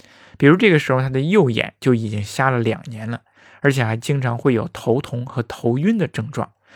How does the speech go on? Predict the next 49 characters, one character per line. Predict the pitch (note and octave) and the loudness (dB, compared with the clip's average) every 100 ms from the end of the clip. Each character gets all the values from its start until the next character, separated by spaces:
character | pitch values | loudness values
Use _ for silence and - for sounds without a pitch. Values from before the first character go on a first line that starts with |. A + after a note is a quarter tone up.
| - _ | -20 _
经 | E3 E3+ | 0 2
常 | C#3+ A#2+ | 0 -6
是 | A2+ - - - | -6 -8 -10 -4
精 | D3 C#3+ | 0 0
神 | C#3 A2+ G#2 | 0 -4 -6
涣 | - D3+ - | 0 0 0
散。 | - - _ _ _ _ - - - - - | -10 -12 _ _ _ _ -20 -20 -20 -6 0
那 | |
身 | F3 - B3 | 2 4 2
体 | A#3+ B2 | 2 -2
不 | D3 | -2
舒 | C#3+ E3 | 0 0
服， | E3 C3+ A2 | 0 -2 -4
心 | - - E3 | -4 -2 0
里 | C#3 A2+ | 0 -4
啊 | - | -10
就 | - C3 | -2 0
会 | B2+ | 2
乱 | C#3 E3+ C#3+ | 4 4 2
想， | - - _ _ _ _ | -8 -16 _ _ _ _
思 | - C#3+ | 0 0
考 | A#2+ | 0
人 | G#2+ G#2 A2 | -2 -4 -4
生。 | - B2+ - _ _ _ _ - _ | -6 -6 -12 _ _ _ _ -20 _
对 | G#3 G3+ | 6 6
于 | |
曾 | G3+ G3+ | 4 6
国 | G3 | 6
藩 | F#3 G3 | 6 2
这 | F#3 F3+ | 4 2
样 | C3 | 2
饱 | - G#2+ | 2 0
读 | G#2 B2+ | 2 -2
诗 | - D#3+ | 0 -4
书 | - F#3+ | -2 0
的 | C#3+ | 0
人 | F#2 - - - | 0 -8 -12 -10
更 | - F3 A2 | 2 2 2
是 | B2 | -6
如 | A2 - | -10 -10
此。 | - - _ _ _ _ _ _ _ _ | -14 -16 _ _ _ _ _ _ _ _
“我 | D3 D#3+ | 6 6
是 | A3+ | 4
谁？ | G3 D3+ F3 - | 0 0 0 -2
我 | C3 | -2
从 | C3+ C3 | -2 -2
哪 | B2+ | -2
里 | C#3 | -2
来？ | A2 G#2+ B2 | -4 -6 -6